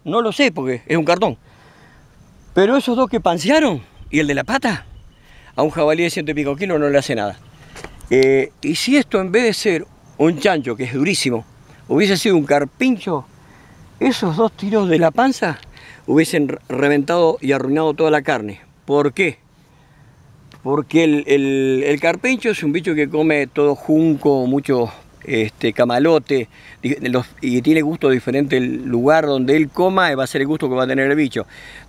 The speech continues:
Pero ¿qué pasa? Tiene un grado de acidez muy alto en el, toda la parte estomacal, tráquea, estómago, hígado, es un desastre. O sea que ese tiro hubiese dejado toda la carne color verde,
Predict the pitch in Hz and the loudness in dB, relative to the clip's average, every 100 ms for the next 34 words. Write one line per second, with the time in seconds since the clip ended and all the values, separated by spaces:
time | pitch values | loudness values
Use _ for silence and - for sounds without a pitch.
0 | - 220 220 233 - 180 165 135 190 190 | 0 0 2 -2 -2 -2 -2 -4 -4 -2
1 | 180 151 170 196 185 - 185 196 147 165 | -2 0 0 0 -2 0 0 0 -2 0
2 | 190 190 143 165 180 _ _ _ _ _ | 0 0 -2 -10 -10 _ _ _ _ _
3 | - 120 110 147 151 135 147 131 113 123 | -8 -6 -2 0 2 2 -2 -6 -6 -4
4 | 127 143 127 - - - - - - - | -2 2 0 -2 -20 -20 -20 -20 -20 -20
5 | - - - - - - - - - 165 | -20 -20 -20 -20 -20 -20 -20 -16 -2 -2
6 | 151 139 120 - 175 143 123 117 101 - | -2 -6 -6 -2 -2 -2 -4 -6 -8 -2
7 | 185 170 135 117 110 - - _ _ - | 0 2 4 2 -2 -8 -18 _ _ -4
8 | 151 160 151 175 143 139 160 147 - - | -2 0 0 -2 -4 -8 -8 -10 -14 -20
9 | - _ 175 - 226 - 269 202 - - | -20 _ -2 0 0 0 0 0 -4 -8
10 | 147 202 202 - 214 196 - 214 196 156 | -6 -4 -6 -4 -2 -2 -2 0 0 0
11 | 208 196 160 147 175 165 180 120 104 | -2 -2 -2 0 0 2 2 0 -6